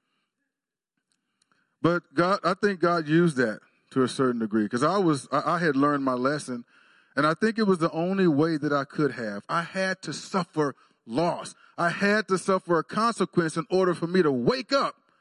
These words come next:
to the error of my ways. And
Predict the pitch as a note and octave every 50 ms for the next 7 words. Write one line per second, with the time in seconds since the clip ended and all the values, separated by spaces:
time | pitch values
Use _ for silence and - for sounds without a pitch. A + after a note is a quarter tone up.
0 | _ _ _ _ _ _ _ _ _ _ _ _ _ - G3+ G3 F3 F3+ - F#3
1 | G3 G3+ G3 G3 F#3 F#3 F3 F3 F3 E3+ E3+ E3 E3+ F3 F3 E3 C#3+ B2 A2+ -
2 | - - _ _ _ _ _ _ _ _ _ _ - F#3 G3 G3 G3 F#3 F#3 F3+